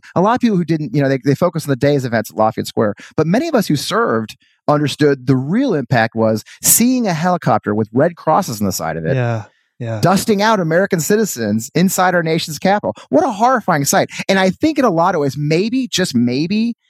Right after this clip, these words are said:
Speaker 1: General Milley at that point realized this was bad. 'Cause Milley, you know, you know, General Milley, the ch-, chair of the Joint Chiefs, ended up apologizing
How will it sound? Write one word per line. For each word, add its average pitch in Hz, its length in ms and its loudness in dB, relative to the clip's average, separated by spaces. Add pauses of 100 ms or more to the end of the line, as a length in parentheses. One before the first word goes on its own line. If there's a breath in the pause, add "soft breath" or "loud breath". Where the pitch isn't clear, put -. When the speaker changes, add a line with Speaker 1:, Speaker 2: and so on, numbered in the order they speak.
(200)
Speaker 1:
General 160 300 2
Milley 156 260 0
at - 80 -6
that 156 180 2
point 175 280 0
realized 123 600 0 (240)
this 127 180 0
was 117 120 0
bad. 101 240 0
'Cause 113 140 0
Milley, 220 260 2
you 160 80 -2
know, 135 220 0
you 135 80 -4
know, 127 240 2
General 147 280 0
Milley, 135 140 0
the 113 60 -2
ch-, - 200 -4
chair 135 160 0
of 139 80 2
the 117 60 0
Joint 113 220 -2
Chiefs, 127 200 0 (300 loud breath)
ended 175 180 2
up 160 100 -2
apologizing 107 920 0